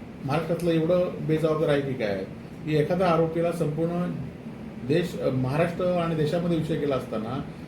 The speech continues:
तो आरोपी घरातच सापडतो. म्हणजे त्याला कुठेतरी ह्यांनी लपवून ठेवलं होतं आणि पुन्हा त्याला आता पोलीस कस्टडीनंतर, पोलीस कस्टडीत सुद्धा त्यांनी काय, खरं आपण बघतो की एखाद्या सेन्सिटिव्ह विषयाच्या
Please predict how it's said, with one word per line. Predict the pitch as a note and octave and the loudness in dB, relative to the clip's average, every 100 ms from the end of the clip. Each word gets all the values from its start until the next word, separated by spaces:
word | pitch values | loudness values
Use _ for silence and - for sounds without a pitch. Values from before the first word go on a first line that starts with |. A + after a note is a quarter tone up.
| - | -6
तो | F3+ | 2
आरोपी | F3+ F3 F3 | 4 4 4
घरातच | D#3+ D#3 F#3 G#3+ | 4 4 2 0
सापडतो. | D3+ C3+ B2 - | 0 -2 -2 -2
म्हणजे | B2 D#3+ | -2 0
त्याला | D#3+ E3+ | 0 0
कुठेतरी | E3 E3 E3+ F#3+ B3 - - - - - - | 0 -2 -2 -2 -4 -6 -10 -12 -12 -12 -8
ह्यांनी | B2 E3+ | -2 4
लपवून | E3+ G#3+ A3 | 4 6 4
ठेवलं | C#3 B2 G#2+ | 4 0 -2
होतं | - C#3+ | -4 -6
आणि | - D#3+ | -4 -4
पुन्हा | F3+ F3 F3+ G#3 | 0 2 2 2
त्याला | G#3 F#3 F#3+ | 0 0 0
आता | F3+ G3 G#3 A3 - - - - | 0 0 -2 -4 -10 -12 -6 0
पोलीस | F#3+ A3 | 2 2
कस्टडीनंतर, | G3 - G3 F3+ E3+ E3+ F#3+ B3 - - - - | 2 2 0 2 0 2 2 0 -4 -10 -10 2
पोलीस | G3+ A#3+ | 4 6
कस्टडीत | A3+ A3+ A3 | 2 2 0
सुद्धा | A3 G#3+ | 4 4
त्यांनी | G#3 G#3+ | 4 2
काय, | G3+ G3+ G3+ - | 4 4 2 0
खरं | F3+ | 0
आपण | F#3 F#3+ | 2 0
बघतो | F3+ E3+ E3+ | -2 -4 -4
की | |
एखाद्या | E3 F3 F#3 F3+ | -2 -2 -2 -2
सेन्सिटिव्ह | F3 F3 G3 G3 | 0 0 0 0
विषयाच्या | F3+ F#3 E3 F#3+ | 0 0 0 0